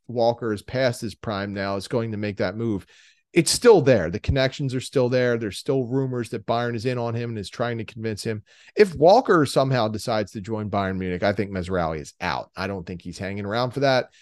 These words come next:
And as much as the club is, you know, might want him to stay and might be eager to force him to stay, the new C E O has already said he doesn't, he's not going to keep players who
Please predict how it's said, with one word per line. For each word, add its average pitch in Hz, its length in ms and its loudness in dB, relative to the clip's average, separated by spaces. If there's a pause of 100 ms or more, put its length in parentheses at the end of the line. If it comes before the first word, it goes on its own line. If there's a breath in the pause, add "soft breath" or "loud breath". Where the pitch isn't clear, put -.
(220 soft breath)
And 151 80 -4
as 131 140 -2
much 170 280 4
as 156 140 2
the 156 120 -2
club 139 600 2 (760)
is, 131 600 0 (160)
you 135 100 -8
know, 95 260 -6
might 143 320 4
want 131 360 0
him 135 200 -2
to 113 100 -8
stay 135 420 0
and 117 100 -8
might 117 340 -4 (360)
be 131 180 -10 (100)
eager 127 220 -2
to 113 80 0
force 143 420 0
him 151 140 0
to 147 80 -6
stay, 139 460 2 (480)
the 139 100 -2
new 214 160 2
C 185 300 -2
E 170 60 6
O 160 160 8
has 139 100 2
already 131 260 2
said 120 220 -6
he 110 80 -10
doesn't, 110 420 -8
he's 123 240 -10
not 123 260 2
going 120 220 -4
to 107 60 -10
keep 123 220 -10
players 117 280 -8
who 120 80 -12